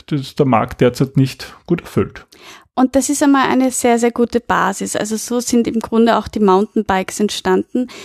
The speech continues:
Speaker 2: nämlich aus einem persönlichen Bedarf heraus, dass, ähm, jemanden, der das selber nutzt, etwas fehlt oder dass jemand das Gefühl hat, es könnte etwas verbessert werden. Oder, also bei den Mountainbikes war es zum Beispiel so, dass sie begonnen haben, halt mit Rädern auf den Bergen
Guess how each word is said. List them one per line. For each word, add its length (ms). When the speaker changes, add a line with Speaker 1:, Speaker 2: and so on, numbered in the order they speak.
Speaker 2:
nämlich 320
aus 120
einem 200
persönlichen 760
Bedarf 540
heraus, 600
dass, 420
ähm, 320
jemanden, 560
der 100
das 220
selber 260
nutzt, 540
etwas 360
fehlt 440
oder 240
dass 240
jemand 220
das 140
Gefühl 320
hat, 160
es 120
könnte 260
etwas 240
verbessert 640
werden. 340
Oder, 280
also 180
bei 140
den 260
Mountainbikes 800
war 120
es 100
zum 160
Beispiel 300
so, 200
dass 220
sie 80
begonnen 400
haben, 200
halt 220
mit 220
Rädern 260
auf 160
den 160
Bergen 480